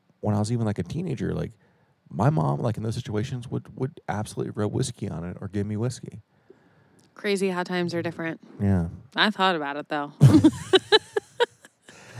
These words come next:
Speaker 1: It only took us, like, a century to realize that you probably shouldn't give your kids whiskey. <laughs>
Speaker 2: <sighs>
Speaker 1: Uh.
Speaker 2: All right, well, should we, uh,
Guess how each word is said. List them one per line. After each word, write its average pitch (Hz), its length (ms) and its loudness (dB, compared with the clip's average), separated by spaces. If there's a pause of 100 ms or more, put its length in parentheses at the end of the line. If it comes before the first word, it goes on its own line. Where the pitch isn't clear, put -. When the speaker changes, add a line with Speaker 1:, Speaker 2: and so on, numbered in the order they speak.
(140)
Speaker 1:
It 135 100 6
only 135 200 8
took - 300 6
us, - 220 2
like, 113 140 4
a 107 40 8
century 104 320 4
to 95 60 6
realize 92 380 6
that 90 80 2
you 240 100 0
probably 95 240 2
shouldn't 113 300 2
give 98 160 6
your 95 100 2
kids 95 300 0
whiskey. 95 500 0
<laughs> - 60 -16 (1500)
Speaker 2:
<sighs> - 0 -
Speaker 1:
Uh. 269 600 -6 (560)
Speaker 2:
All 226 160 4
right, 165 300 0
well, 190 440 0 (1600)
should 202 280 0
we, 196 240 2
uh, 175 380 2